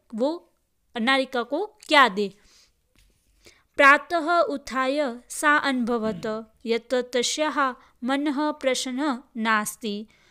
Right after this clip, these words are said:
प्रातः यानी सुबह, उत्थाय यानी कि उठकर, सा यानी अनारिका, वो खुद, अनुभवत यानी कि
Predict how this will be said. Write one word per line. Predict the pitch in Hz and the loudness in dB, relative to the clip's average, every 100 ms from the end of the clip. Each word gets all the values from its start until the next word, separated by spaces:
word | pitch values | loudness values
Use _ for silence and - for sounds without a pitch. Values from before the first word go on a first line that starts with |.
| _ _ - | _ _ 2
प्रातः | 254 262 262 311 | 4 4 4 0
यानी | 294 285 311 330 | 0 0 -2 -4
सुबह, | - 277 233 208 196 202 _ _ _ - | -4 -2 0 -2 -4 -14 _ _ _ -10
उत्थाय | 294 294 302 320 | -10 -4 -2 2
यानी | 311 285 294 | 2 0 -4
कि | 277 302 370 - | -4 -8 -8 -6
उठकर, | 240 233 - 240 196 202 _ _ | -4 -4 -6 -6 -4 -10 _ _
सा | - 294 277 | -4 4 6
यानी | 294 285 277 320 - _ _ - | 6 2 -2 -6 -10 _ _ -8
अनारिका, | 285 311 247 208 - 202 - | -2 0 0 -2 -8 -10 -6
वो | 233 269 | -2 -2
खुद, | 262 262 - _ _ _ _ _ - _ _ - | 2 0 0 _ _ _ _ _ -20 _ _ -8
अनुभवत | 269 294 320 302 302 302 | -2 2 4 4 4 2
यानी | 269 262 | -2 -2
कि | 262 285 | -4 -6